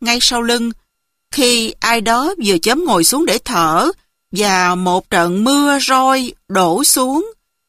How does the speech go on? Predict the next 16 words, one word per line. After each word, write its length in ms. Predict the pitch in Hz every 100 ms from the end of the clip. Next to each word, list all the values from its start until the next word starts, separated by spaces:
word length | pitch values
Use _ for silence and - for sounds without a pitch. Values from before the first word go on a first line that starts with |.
| -
Thỉnh 200 | - 285
thoảng 200 | 302 262
vào 140 | 233 170
nửa 220 | 165 202
đêm, 400 | 262 262 262 247 - _ -
họ 260 | 185 165
đến, 340 | 180 214 240 320 453 _ _ -
lôi 240 | 247 262
một 140 | 233 175
người 160 | 190 180
nào 180 | 170 165
đó 220 | 196 330
ra 380 | 277 254 247 240 - _ _
và 160 | 180 190
giết 380 | 170 240 330 -
chết 320 | 247 262